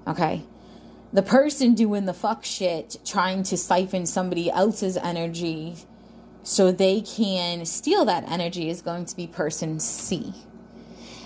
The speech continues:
And the person who is high vibrational or whatever, whatever, whatever you're doing, uh, maintaining your energy, or you were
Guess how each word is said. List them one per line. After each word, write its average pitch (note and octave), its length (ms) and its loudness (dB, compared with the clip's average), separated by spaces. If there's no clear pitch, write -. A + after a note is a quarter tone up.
And G#3 200 6
the G3+ 40 6
person A#3+ 640 2
who F#3+ 320 -2
is F3 320 -6
high A#3 300 2
vibrational F3+ 920 2
or E3 120 2
whatever, F#3 360 2
whatever, F3 720 4
whatever F3+ 460 2
you're F3+ 200 0
doing, D#3+ 640 -2
uh, D#3+ 160 0
maintaining F3+ 520 -2
your D#3+ 200 0
energy, F3 540 0
or E3 320 4
you D#3+ 180 -2
were E3+ 380 2